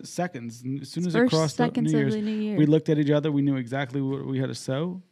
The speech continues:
Speaker 1: personally, not from our ministry, but f-, our, our finances. And we actually sowed from our ministry too.
Speaker 2: Yeah, we want everything blessed.
Speaker 1: We actually feed as well, fifty kids a day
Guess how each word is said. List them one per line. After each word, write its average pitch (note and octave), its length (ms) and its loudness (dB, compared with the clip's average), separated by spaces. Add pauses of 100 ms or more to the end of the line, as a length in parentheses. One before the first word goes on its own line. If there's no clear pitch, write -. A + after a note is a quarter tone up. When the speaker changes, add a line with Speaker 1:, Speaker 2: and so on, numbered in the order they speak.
Speaker 1:
personally, C#3+ 640 -2 (100)
not C#3 200 -4
from C3 180 -2
our A#2+ 80 -4
ministry, B2 440 -4
but C3+ 160 -4
f-, - 220 -20
our, - 280 -10 (600)
our A#2 160 -6
finances. A#2+ 720 -8
And D3+ 240 -8
we C#3+ 100 0
actually C3+ 260 -4
sowed D#3+ 220 -6
from A#2 200 -8
our A#2 60 -8
ministry A#2 420 -8
too. E3+ 240 -8 (260)
Speaker 2:
Yeah, A3 180 -2
we G#3 160 0
want A#3 220 2
everything A3+ 420 -2
blessed. A3+ 480 -8
Speaker 1:
We D3 240 4
actually C#3+ 320 0
feed D3+ 340 -4 (160)
as A2 120 -8
well, D3 320 -4
fifty - 440 -6
kids C#3 300 -6
a B2+ 80 -2
day B2+ 320 -6